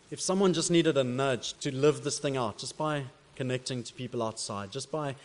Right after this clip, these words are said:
being intentional, just by staying connected with you, then I pray that that can happen. I pray that this can be a good thing. I pray that this can be a positive thing. Father, I pray that your church will get out onto the beaches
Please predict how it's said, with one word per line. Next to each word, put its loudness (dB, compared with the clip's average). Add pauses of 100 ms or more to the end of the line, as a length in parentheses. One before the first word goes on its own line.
(180)
being 2
intentional, -4
just -12
by -10
staying -6
connected -8
with -10
you, -10 (800)
then 0
I 2
pray 2
that -2
that -2
can -6
happen. -6
I -4
pray 0
that -6
this -4
can -10
be -2
a -2
good -6
thing. -10
I -10
pray -4
that -6
this -6
can -6
be -2
a 0
positive -6
thing. -14 (580)
Father, 6
I 0
pray 2
that 0
your 0
church -2
will -8
get -10
out -6
onto -6
the -4
beaches -10